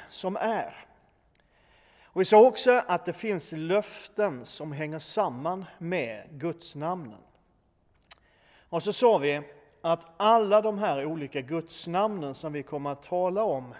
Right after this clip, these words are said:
under några veckor nu kan appliceras på Jesus. Allt som de står för finns hos Jesus. Och några av Guds namnen, de återkommer ganska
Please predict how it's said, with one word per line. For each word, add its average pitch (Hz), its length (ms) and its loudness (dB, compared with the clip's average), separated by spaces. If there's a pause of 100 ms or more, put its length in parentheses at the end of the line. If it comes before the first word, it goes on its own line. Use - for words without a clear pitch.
(140)
under 131 500 -6
några 147 260 0
veckor 151 380 -6
nu 131 220 -8 (560)
kan 180 340 2
appliceras 147 1000 -4
på 135 260 -6
Jesus. - 840 -12 (380)
Allt 208 440 6
som 196 240 -6
de 135 160 -6
står 190 460 2
för 120 500 -6 (760)
finns 190 640 -4
hos 151 320 -10
Jesus. - 880 -6 (2000)
Och 202 100 -2
några 254 360 10
av 185 300 6
Guds 196 360 2
namnen, 165 500 0
de 185 200 0
återkommer 175 580 -2
ganska 165 340 -4